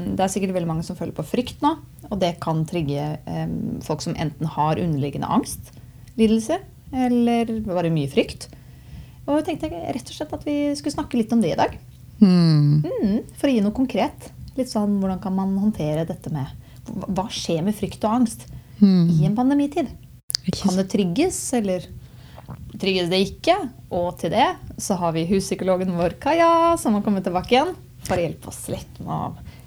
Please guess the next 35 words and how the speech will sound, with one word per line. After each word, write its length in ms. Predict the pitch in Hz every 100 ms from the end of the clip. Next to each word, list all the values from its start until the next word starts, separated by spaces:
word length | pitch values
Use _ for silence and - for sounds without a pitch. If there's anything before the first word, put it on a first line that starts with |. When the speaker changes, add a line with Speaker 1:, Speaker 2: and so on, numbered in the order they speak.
| -
Speaker 1:
dykke 500 | 196 226 - - 185
inn 140 | 165
i 0 |
dette 240 | 165 156 131
fenomenet. 480 | 165 170 - 185 - - - -
Med 100 | -
Speaker 2:
Ja. 60 | 196
Speaker 1:
både 240 | 196 175 190 196 - - - - -
våre 160 | 370 370
egne 380 | 254 165 185 190 190 - -
og 80 | 190
hennes, 380 | 185 151 156 -
og 220 | - 403
litt 100 | -
sånn 240 | 196 175 - - - - - - -
teoretiske 720 | 349 269 151 135 - 135 - - - - - - - -
erfaringer 520 | 190 - 160 160 151
og 100 | 151 254 - - - - - 156
blikk 380 | 208 - - -
på 80 | 190
saken. 360 | 143 - - - - -
Speaker 2:
Hmm, 760 | 233 202 185 170 156 135 151 156 - -
ja. 220 | 156 151 151 - - - -
Og 140 | 175
denne 180 | 165 170
gangen 200 | 156 151 151
også 240 | 151 -
så 60 | -
tenkte 220 | 147 151
vi 60 | 135
at 80 | 160
vi 80 |
hopper 360 | 151 180 - 185
bare 240 | 147 143 147
rett 320 | 185 - -